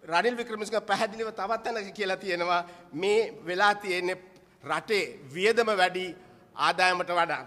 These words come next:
මම ඒ ටික කියවොත් හොඳයි මං හිතන්නේ. අ, මොකද ඒ, ඒ, ඒ, ඒ,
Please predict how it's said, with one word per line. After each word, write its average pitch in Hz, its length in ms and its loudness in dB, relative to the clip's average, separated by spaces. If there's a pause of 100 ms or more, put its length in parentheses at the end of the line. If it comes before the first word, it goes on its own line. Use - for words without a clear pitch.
මම 208 80 -6
ඒ 208 180 0
ටික 214 200 -8
කියවොත් 240 440 -2
හොඳයි 180 240 0
මං 175 140 0
හිතන්නේ. 180 420 -2 (1500)
අ, 151 80 -6 (1700)
මොකද 202 260 -4
ඒ, 202 100 0
ඒ, 185 220 -4 (140)
ඒ, 185 200 -6 (120)
ඒ, 196 60 -2